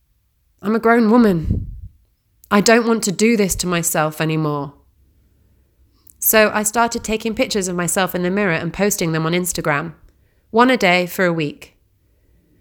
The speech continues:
And in some of them, my face is covered by my phone, and in others, it's not. But by putting them there and exposing myself to comments, I wanted to,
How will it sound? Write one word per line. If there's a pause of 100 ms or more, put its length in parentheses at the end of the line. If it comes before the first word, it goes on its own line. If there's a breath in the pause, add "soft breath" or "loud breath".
(100)
And
in
some
of
them,
my
face
is
covered
by
my
phone,
and
in
others,
it's
not. (360)
But
by
putting
them
there
and
exposing
myself
to
comments,
I
wanted
to,